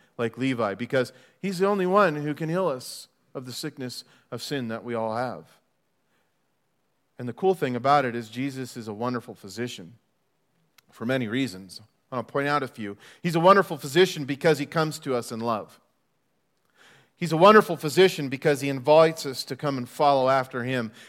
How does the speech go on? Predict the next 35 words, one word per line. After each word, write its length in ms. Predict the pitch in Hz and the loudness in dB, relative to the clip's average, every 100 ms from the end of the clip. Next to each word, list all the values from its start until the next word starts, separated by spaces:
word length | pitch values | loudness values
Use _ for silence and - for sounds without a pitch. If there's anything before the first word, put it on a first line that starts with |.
| _ | _
He's 220 | 185 165 | -2 2
a, 160 | 160 151 - | 2 0 -6
he's 140 | 180 | -4
a 40 | 160 | 2
wonderful 420 | 165 208 208 185 | 6 6 4 0
physician 560 | - 139 175 180 165 139 | -6 2 2 2 -2 -6
because 380 | 143 160 147 - - _ | 0 2 2 -2 -20 _
he 160 | 185 | -6
saves 500 | 165 - 196 208 170 | -6 2 6 6 6
us 280 | 147 139 - | 2 0 -2
when 200 | 147 151 | -4 -2
we 120 | 139 | -2
trust 440 | 131 - 175 165 - | -6 0 0 0 -2
in 120 | 143 | -2
him. 160 | 139 139 - - | -2 -4 -12 -4
And 180 | 160 156 | -2 0
he's 180 | 165 151 | -2 -2
a 40 | |
wonderful 460 | 151 185 196 175 147 | 2 4 4 -2 -8
physician 520 | 147 127 170 165 139 | -8 -2 -2 -2 -8
because 320 | 131 165 139 | -4 -4 -4
he 60 | 151 | -6
even 320 | 156 139 135 | -10 -10 -8
pays 360 | 139 139 123 | -4 -4 -4
the 140 | - 117 | -10 -8
bill. 320 | 113 117 95 - _ _ _ _ _ _ _ _ _ _ _ _ _ _ _ _ _ _ | -4 -4 -4 -14 _ _ _ _ _ _ _ _ _ _ _ _ _ _ _ _ _ _
Furthermore, 480 | - 170 151 143 139 | -2 -2 0 2 0
his 160 | 131 113 | 0 0
diagnosis 720 | 139 135 131 143 143 143 120 | 2 2 0 -2 -2 -6 -10
is 160 | 117 | -4
always 320 | 127 120 113 110 | 0 0 -2 2
accurate 540 | 139 151 151 156 - | 2 2 0 -2 -2
and 160 | 117 113 | -4 -10
his 140 | 110 | -12
cure 420 | - 143 147 147 | -8 -2 0 0